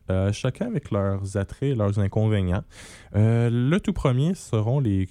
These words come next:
sont les combats tactiques, où, euh, ça va être généralement de petits combats, de petites escarmouches. Vous allez contrôler des unités, des soldats individuels que vous allez devoir répartir.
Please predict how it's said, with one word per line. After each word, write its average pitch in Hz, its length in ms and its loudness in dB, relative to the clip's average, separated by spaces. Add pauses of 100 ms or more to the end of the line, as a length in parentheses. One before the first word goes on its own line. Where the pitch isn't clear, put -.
sont - 320 -4
les 113 80 2
combats 98 340 -2
tactiques, - 920 -6 (180)
où, 131 340 0
euh, 82 400 -2 (160)
ça - 160 -10
va 82 120 -2
être - 160 -4
généralement 85 300 -6
de 98 120 -4
petits 156 480 -2
combats, 107 340 -2
de 98 80 -2
petites 107 400 -4
escarmouches. 92 640 -2 (340)
Vous 110 160 0
allez 117 140 2
contrôler 113 400 -2
des 95 420 -2
unités, 98 360 0
des 104 320 -2
soldats 92 520 0
individuels 87 840 0
que - 140 -6
vous 85 160 -4
allez 82 120 -2
devoir 87 340 -4
répartir. - 680 -4